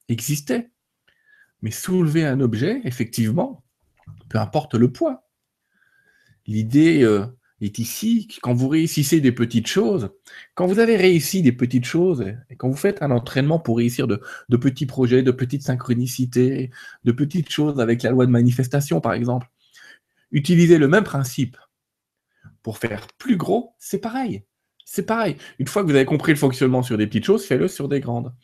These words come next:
Par contre, le deuxième enseignement, il est très important aussi. Parce que le deuxième enseignement, il consiste pour Yoda à dire à Luke, fais-le ou ne le fais pas. Mais en gros, ne me dis pas que tu vas essayer. Pourquoi ? Et ça, je l'ai déjà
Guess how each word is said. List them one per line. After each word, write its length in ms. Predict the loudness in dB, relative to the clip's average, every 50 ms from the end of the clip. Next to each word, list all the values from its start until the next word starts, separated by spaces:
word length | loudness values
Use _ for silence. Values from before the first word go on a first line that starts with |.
| -20 -20 -20 -20 -20 -8 _
Par 100 | -2 -2
contre, 200 | 0 0 0 2
le 60 | 2 2
deuxième 320 | 2 2 2 2 2 2
enseignement, 540 | 0 0 2 0 2 2 2 0 0 0 -2
il 140 | -4 -4 -4
est 80 | -6
très 280 | -8 -6 -6 -4 -4 -4
important 420 | -6 -8 -10 -12 -16 _ -16 -16
aussi. 320 | -16 -16 -18 -20 -20 -20 -20 _ _ _ -20 -20 -20 -16 _
Parce 120 | -12 -6
que 80 | -2 -2
le 60 | 0
deuxième 360 | 2 4 2 2 2 0 -2
enseignement, 580 | -2 -2 -2 -2 -2 -2 -2 -2 -4 -4 -6 -10 -12 -18 -20 -20 _ -12
il 60 | -8
consiste 400 | -6 -6 -4 -6 -6 -4 -4 -4
pour 200 | -2 0 0 2
Yoda 300 | 2 2 0 0 -2 -2
à 100 | -2 -2
dire 200 | -2 -2 -2 -2
à 60 | 0
Luke, 380 | 0 0 0 0 -2 -8 -20 _ _ _ _ _ _ _ _ _ _ _ _ _ _ _ _ _ _ _ _ _
fais-le 640 | -12 -4 0 2 4 4 4 2 2 0 -4 -6 _ 4
ou 100 | 4 6
ne 100 | 6 4
le 120 | 2 0
fais 220 | 0 -2 -4 -4
pas. 340 | -4 -4 -6 -6 -6 -10 -16 _ _ _ _ _ _ _ _ _ _ _ _ -8
Mais 100 | -4 -4
en 100 | -4 -4
gros, 280 | -2 -2 -2 -2 -2 0
ne 80 | 0 0
me 160 | 0 0 0
dis 120 | -2 -2
pas 140 | -2 -2 -2
que 120 | -2 -4
tu 160 | -4 -2 0 0
vas 100 | 0 0 0
essayer. 420 | -2 -2 -2 0 0 2 2 2
Pourquoi ? 560 | 0 -2 -6 -6 -2 -2 -2 -2 -2 -6 -8 -8
Et 80 | -8
ça, 160 | -6 -4 -4 -4
je 120 | -2 0
l'ai 80 | 2 2
déjà 560 | 2 2 2 0 -2 0 -2 -2 -6 -8